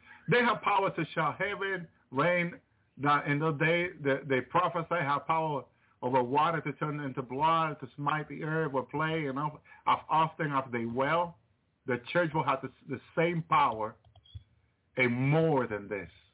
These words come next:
I've seen it with my own eyes. I know what I'm talking about. The Lord has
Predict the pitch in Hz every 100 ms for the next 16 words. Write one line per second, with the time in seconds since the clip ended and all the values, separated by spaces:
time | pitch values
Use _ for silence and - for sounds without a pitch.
0 | _ _ _ _ - 107 104 - - -
1 | 196 165 135 120 117 113 113 113 98 98
2 | 110 123 139 139 127 120 117 131 123 107
3 | 95 - - - - _ _ - - -
4 | - 113 123 156 147